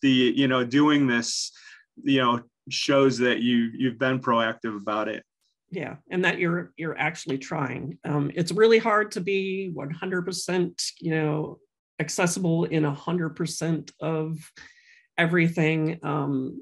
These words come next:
Speaker 2: but as long as you're truthful about that and are still striving to improve, um, release after release, and, um,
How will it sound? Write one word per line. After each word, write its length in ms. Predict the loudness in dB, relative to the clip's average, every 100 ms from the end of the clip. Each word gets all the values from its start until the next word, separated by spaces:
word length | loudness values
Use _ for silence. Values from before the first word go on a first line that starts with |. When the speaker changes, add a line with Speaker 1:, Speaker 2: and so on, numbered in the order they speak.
| -12
Speaker 2:
but 340 | -4 -2 2
as 140 | 2 2
long 220 | 4 4
as 120 | 2
you're 140 | -2
truthful 400 | -4 -6 -4 -2
about 380 | -2 -2 -4 -4
that 360 | -4 -2 -4 -4
and 280 | -4 -4 -6
are 140 | -6 -6
still 320 | -4 -2 -2
striving 560 | -4 -2 0 2 -2
to 140 | -2 -4
improve, 840 | -4 -4 -2 0 0 0 -2 -6 _ _
um, 300 | -8 -4 -2
release 400 | -2 0 -2 -2
after 280 | -4 -4 -6
release, 640 | -6 -4 -2 -2 -4 -6
and, 420 | -6 -2 -2 -2 -6 -20 -20 _ _ _ -6
um, 680 | -2 0 0 -2 -6 -14